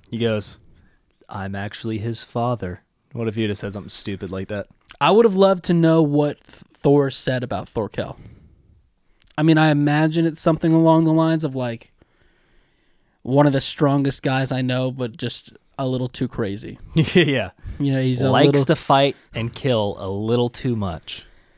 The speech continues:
Speaker 2: Uh, Thorfinn says his father came from a jarl.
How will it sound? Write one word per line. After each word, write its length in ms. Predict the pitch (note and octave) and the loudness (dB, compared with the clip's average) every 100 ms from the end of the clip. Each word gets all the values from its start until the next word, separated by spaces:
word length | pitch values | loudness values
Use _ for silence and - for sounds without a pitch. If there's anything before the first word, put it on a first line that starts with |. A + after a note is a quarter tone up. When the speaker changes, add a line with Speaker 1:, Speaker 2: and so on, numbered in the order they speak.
| _ _ _ | _ _ _
Speaker 2:
Uh, 160 | D#3 D3 | -2 -2
Thorfinn 520 | - F#3+ G#3+ - A3 | 2 4 4 2 -2
says 340 | - F3 D#3+ | 2 2 2
his 160 | - D3 | 0 -4
father 460 | - D3+ E3+ G#3 G3 | -2 2 4 4 2
came 500 | - E3+ E3+ F3 E3+ | -2 0 2 2 0
from 260 | - D3+ | -2 0
a 140 | D3 C3+ | 0 -2
jarl. 640 | C3 C3+ C3+ D3 C3 F2 | -2 0 2 2 2 -2